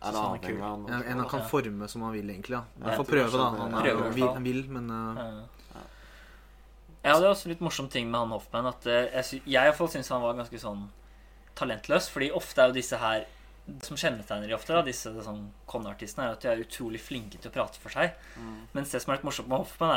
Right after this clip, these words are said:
Speaker 2: er at han ofte bare skriver det som faller han inn, og du nevnte også det med sønnen, at han bare sier at han gjør tull, og det er en veldig morsom scene hvor, eh, Laura Dern, som egentlig er en av de som er mest sånn positive i
Speaker 1: Ja,
Speaker 2: kulten,
Speaker 1: en av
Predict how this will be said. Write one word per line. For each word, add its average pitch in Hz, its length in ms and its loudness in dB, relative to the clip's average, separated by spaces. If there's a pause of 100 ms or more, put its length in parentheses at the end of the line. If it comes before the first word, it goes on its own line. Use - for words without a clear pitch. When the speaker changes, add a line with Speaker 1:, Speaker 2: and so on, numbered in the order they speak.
Speaker 2:
er 117 60 0
at 117 100 -8
han 131 260 2 (580)
ofte - 240 -2
bare 131 240 8
skriver 123 500 2
det 120 100 4
som 147 120 -6
faller 127 260 4
han 110 140 -4
inn, 190 220 6
og 165 100 -6
du 147 80 -2
nevnte 151 280 4
også - 120 -4
det 123 100 -2
med 123 100 -2
sønnen, 110 300 6
at 107 140 -2
han 120 100 0
bare 110 380 2
sier 117 240 -2
at 110 80 -6
han 117 100 -8
gjør 110 140 -8
tull, 131 400 0
og 123 320 6 (560)
det - 100 6
er 135 100 10
en 165 100 2
veldig 143 220 4
morsom 151 320 -2
scene 123 420 4
hvor, 120 220 -2
eh, 120 400 4
Laura 127 260 4
Dern, 139 400 6 (200)
som 143 220 -4
egentlig 123 240 -4
er 196 120 8
en 143 60 4
av 127 60 0
de 120 60 -2
som 131 160 -2
er 127 40 -4
mest - 260 -6
sånn 117 120 -6
positive 131 440 -6
i 120 80 0
Speaker 1:
Ja, - 40 -6
Speaker 2:
kulten, 170 400 -4
Speaker 1:
en 110 160 -8
av 113 200 -8